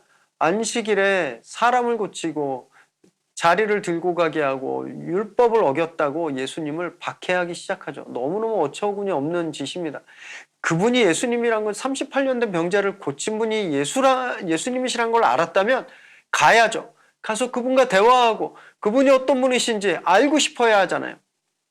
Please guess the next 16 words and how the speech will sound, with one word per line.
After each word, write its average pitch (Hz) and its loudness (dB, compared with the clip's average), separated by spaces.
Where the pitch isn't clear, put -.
그 - 4
능력이 277 6
어디서 208 2
왔는지 160 -2
알고 143 -6
싶어야 156 -6
하는데, 117 -10
이들은 151 -4
율법이란 151 -4
잣대로 139 -6
율법을 160 -2
어겼다고 139 -2
예수님을 139 -8
정죄하고 139 -6
박해하는 147 -4
거죠. 113 -14